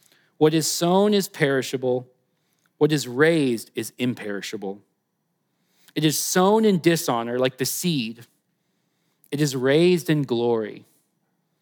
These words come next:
It is sown in weakness. It is raised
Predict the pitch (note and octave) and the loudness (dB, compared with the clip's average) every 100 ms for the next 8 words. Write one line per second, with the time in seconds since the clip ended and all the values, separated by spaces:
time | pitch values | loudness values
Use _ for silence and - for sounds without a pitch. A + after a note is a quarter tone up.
0 | _ _ _ _ D3 E3+ - - F#3+ G#3+ | _ _ _ _ -2 0 0 0 2 4
1 | A3+ G#3+ D#3 E3+ F#3 C#3+ B2 A#2 - D3 | 4 2 2 0 0 0 -2 -2 -6 -6
2 | A#2 A2 C3 D#3 E3+ E3+ | -6 -4 0 2 2 0